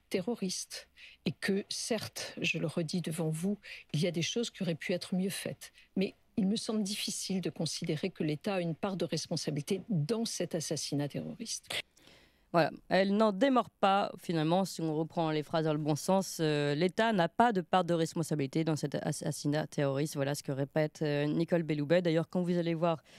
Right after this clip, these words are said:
Speaker 2: le rapport qui a été rendu quelques jours seulement après la mort, euh, de Samuel Paty, le rapport de l'Inspection générale de l'éducation, du sport et de la recherche, eh bien, euh, vous notez qu'ils disent, hein, « Au regard de l'information dont chacun disposait au moment où les diverses dispositions ont dû être prises et du caractère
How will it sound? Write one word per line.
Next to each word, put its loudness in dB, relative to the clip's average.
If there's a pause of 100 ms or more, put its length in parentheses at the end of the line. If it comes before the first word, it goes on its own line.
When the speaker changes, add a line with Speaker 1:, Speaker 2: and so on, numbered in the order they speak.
(200)
Speaker 2:
le 8
rapport 4
qui -2
a 0
été 0
rendu 0
quelques 2
jours 2
seulement 2
après 2
la 2
mort, 2 (420)
euh, 6
de 2
Samuel 0
Paty, -2
le 2
rapport 0
de 0
l'Inspection -2
générale 2
de 0
l'éducation, -2
du -4
sport 0
et 0
de 2
la 2
recherche, -2 (480)
eh 0
bien, 4
euh, 0
vous 0
notez 2
qu'ils 0
disent, -2
hein, « -2
Au 2
regard 2
de 2
l'information 0
dont -4
chacun -2
disposait -2
au 2
moment 0
où -2
les 0
diverses -4
dispositions -6
ont -2
dû -4
être -4
prises -2
et -2
du -8
caractère -2